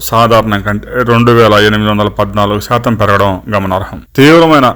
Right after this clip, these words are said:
కరువు పరిస్థితులు నెలకొన్నాయి. రెండు వేల ఇరవై మూడు ఖరీఫ్ జూన్లో యాభై మూడు శాతం లోటు వర్షపాతం నమోదైంది.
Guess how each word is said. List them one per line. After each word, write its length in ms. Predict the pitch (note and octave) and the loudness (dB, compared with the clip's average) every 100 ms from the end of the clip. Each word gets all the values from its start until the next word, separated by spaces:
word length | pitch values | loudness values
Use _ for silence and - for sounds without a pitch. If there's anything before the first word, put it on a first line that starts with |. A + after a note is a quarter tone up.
| - B2 | -4 -2
కరువు 160 | A#2+ | 0
పరిస్థితులు 520 | A2 A2 - G#2+ A2+ | 0 -2 -4 -10 -6
నెలకొన్నాయి. 580 | A2 G#2+ G#2+ G#2+ G#2+ A2 A2+ - _ A#2 | -4 -4 -4 -2 0 0 -2 -10 _ -2
రెండు 180 | A2+ | 2
వేల 120 | A2+ A2 | 4 4
ఇరవై 200 | A2 A#2 | 4 2
మూడు 340 | A2+ G#2+ F#2+ | 2 0 -2
ఖరీఫ్ 320 | A#2+ A#2+ A#2+ B2+ - - | 0 0 0 -6 -18 -14
జూన్లో 460 | G#2 A#2 B2 A2+ G#2 G#2 - _ _ _ _ _ _ _ _ - | -4 0 2 4 2 -2 -8 _ _ _ _ _ _ _ _ 0
యాభై 360 | A2+ B2+ C#3+ | 4 4 4
మూడు 220 | C#3 C3 A#2+ | 2 0 0
శాతం 340 | C#3 D3 C#3 | -2 -2 0
లోటు 160 | B2 A#2+ | 0 0
వర్షపాతం 520 | A2 - A#2+ A2+ A2+ | -2 -4 -8 -4 -4
నమోదైంది. 540 | A2 A2 A2 A2 A#2+ | -2 0 0 2 0